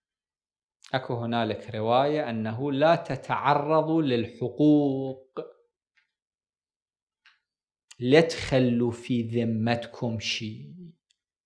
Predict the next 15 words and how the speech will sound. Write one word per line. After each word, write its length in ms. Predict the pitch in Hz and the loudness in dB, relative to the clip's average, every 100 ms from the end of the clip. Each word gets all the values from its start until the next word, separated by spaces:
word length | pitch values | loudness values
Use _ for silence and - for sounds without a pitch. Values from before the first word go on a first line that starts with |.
| _ _ _ _ _ - | _ _ _ _ _ -14
لا 180 | 277 381 | -10 -8
تتعرض 640 | 311 208 - 214 208 185 | -8 -8 0 4 4 2
للحق، 600 | 175 156 - 160 151 - | 2 2 0 2 2 4
قد 240 | 175 - | 2 2
تؤدي 480 | - 151 170 165 170 | 0 4 4 4 2
ذلك 420 | 160 165 160 160 | 6 6 6 6
الحق 520 | 156 147 - 135 180 - - _ | 4 4 6 6 6 -4 -20 _
وقد 300 | 147 147 151 | 4 6 6
لا 160 | 151 175 | 10 8
تؤدي 500 | 175 147 131 117 120 | 8 2 0 -2 -4
ذلك 440 | 117 117 113 - | -2 -2 -2 -8
الحق، 420 | 113 113 - 135 - 196 - _ | -16 -18 -20 -20 -20 -20 -20 _
ليش 220 | 233 381 381 | 2 2 2
تتعرض 580 | 190 147 147 139 131 | -4 0 0 0 -2
للحق؟ 580 | 120 113 110 127 151 - | -4 -6 -8 -18 -20 -20